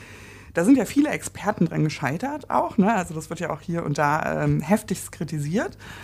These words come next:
Und ich sag dir ganz ehrlich, ich hab die Bücher gelesen und hab gedacht, das ist so abstrakt und das verliert sich, ähm,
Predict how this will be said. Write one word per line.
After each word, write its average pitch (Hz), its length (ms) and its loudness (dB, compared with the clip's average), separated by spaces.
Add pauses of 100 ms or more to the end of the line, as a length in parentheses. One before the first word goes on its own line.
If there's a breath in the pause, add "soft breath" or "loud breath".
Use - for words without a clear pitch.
(460 loud breath)
Und 180 360 4
ich 196 100 0
sag 233 180 0
dir 240 80 0
ganz 202 260 4
ehrlich, 233 300 -4
ich 202 100 -6
hab 214 160 -4
die 196 80 -8
Bücher 233 440 -6
gelesen 226 560 0
und 175 180 2
hab 226 120 -2
gedacht, 233 400 -2 (280 loud breath)
das 190 160 -4
ist - 160 -2
so 240 160 -2
abstrakt - 1000 -6
und 196 220 2
das - 180 -4
verliert 220 640 -2
sich, 233 400 -4 (120)
ähm, 190 360 4